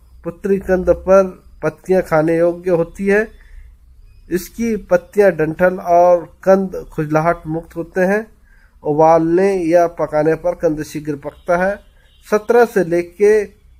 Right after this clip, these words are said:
इक्कीस टन प्रति हेक्टेयर पैदावार होती है। नरेंद्र अरबी, इस किस्म के पत्ते आकार में हरे रंग के होते हैं। ये एक सौ सत्तर से लेके एक सौ अस्सी दिन में तैयार हो जाती है। इसकी औसतन पैदावार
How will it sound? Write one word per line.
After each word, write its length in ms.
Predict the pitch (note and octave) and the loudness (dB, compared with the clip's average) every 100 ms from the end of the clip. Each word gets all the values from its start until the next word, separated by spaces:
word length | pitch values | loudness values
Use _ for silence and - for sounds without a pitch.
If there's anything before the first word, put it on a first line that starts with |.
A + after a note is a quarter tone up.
| _ _ _ _ - _ _ | _ _ _ _ -20 _ _
इक्कीस 520 | F3+ F#3+ - A#3+ A3 | -10 -10 -12 -10 -8
टन 140 | G3 F3+ | -2 -2
प्रति 320 | E3+ E3 F3+ | -4 -8 -4
हेक्टेयर 340 | D#3+ D#3 E3+ | -4 -2 0
पैदावार 480 | D#3+ D3+ C#3+ D#3+ D#3+ | 0 0 -2 -2 0
होती 280 | E3+ E3+ G3+ | -2 -6 -6
है। 80 | G3 | -4
नरेंद्र 420 | D3 D#3 F3+ F#3 | 2 2 2 2
अरबी, 300 | F3+ F3+ G#3+ G#3 - - - _ _ | 2 2 -8 -10 -14 -20 -20 _ _
इस 220 | G3 A#3 - - - - | -2 0 -4 -14 -18 -6
किस्म 280 | G3 F#3+ | -4 -2
के 140 | F3+ E3+ | -4 -6
पत्ते 340 | - E3 - F#3 | -8 -8 -2 0
आकार 440 | D3+ C#3+ D#3 D3+ | 0 0 -2 -2
में 120 | D3+ C#3 - _ C3 | -2 -6 -10 _ -8
हरे 240 | D3+ F3 | -2 -2
रंग 180 | D#3+ D#3+ | -2 -4
के 100 | D#3 | -4
होते 300 | E3+ D#3+ D#3+ F#3 | -4 -4 -4 -2
हैं। 220 | G3 A#3 - _ _ _ _ _ _ | -2 -4 -12 _ _ _ _ _ _
ये 220 | D#3 G#3 F#3+ | 2 4 4
एक 100 | F#3 | 0
सौ 120 | F#3 | -8
सत्तर 360 | E3+ E3 E3+ F#3 | -8 -8 -6 -8
से 140 | - | -6
लेके 240 | E3 E3 E3+ | -6 -6 -6
एक 140 | D#3 | -8
सौ 140 | - | -6
अस्सी 240 | D#3 - D#3 | -6 -6 -6
दिन 160 | D3+ | -4
में 180 | D3+ D3+ | -4 -6
तैयार 340 | D3 C3+ C#3+ C#3+ | -6 -4 -2 -2
हो 100 | C#3+ | -2
जाती 300 | C#3+ C#3+ F3 | -4 -6 -12
है। 60 | F#3 | -10
इसकी 320 | D#3 - G#3 F#3+ D#3+ | -18 -16 -16 -12 -10
औसतन 500 | D3 C#3+ D3+ D3 C#3+ C#3 | -10 -10 -10 -8 -10 -6
पैदावार 520 | C3+ C3 C3 D3+ F3 | -6 -4 -2 -2 -4